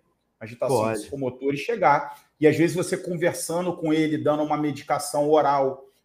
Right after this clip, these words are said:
Speaker 1: pra ele dar uma tranquilizada, resolve, por exemplo.
Speaker 2: É.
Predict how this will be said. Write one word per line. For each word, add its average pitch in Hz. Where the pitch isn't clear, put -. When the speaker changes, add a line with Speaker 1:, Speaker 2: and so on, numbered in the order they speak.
Speaker 1:
pra 143
ele 147
dar 139
uma 143
tranquilizada, 160
resolve, 190
por 110
exemplo. 104
Speaker 2:
É. 104